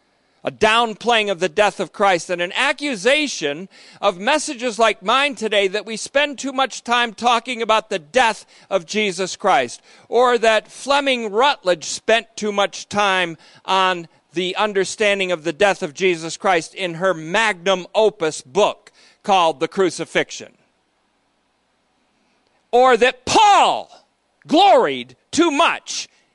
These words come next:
in the cross, or that Hebrews puts too much emphasis on the death of Jesus Christ, which for the very suffering of which he's crowned with glory and honor.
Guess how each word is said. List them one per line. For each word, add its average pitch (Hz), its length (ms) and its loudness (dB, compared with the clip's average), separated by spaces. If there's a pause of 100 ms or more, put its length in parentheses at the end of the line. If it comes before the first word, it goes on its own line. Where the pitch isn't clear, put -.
(140)
in 240 180 0
the 226 80 2
cross, - 840 -2 (260)
or 285 160 4
that 269 140 0
Hebrews 247 720 -2 (200)
puts - 280 -4
too 320 160 -2
much 285 240 -2
emphasis 254 760 -4 (200)
on 233 200 0
the 226 100 2
death 269 380 0
of 214 120 -4
Jesus 220 520 -4
Christ, 254 420 0 (220)
which 254 240 -4
for 254 180 0
the 220 140 0
very 254 340 2
suffering 302 600 0
of 226 120 -2
which 285 220 2
he's 269 220 -2
crowned 294 340 2
with 269 200 0
glory 294 340 4
and 285 100 0
honor. 294 360 0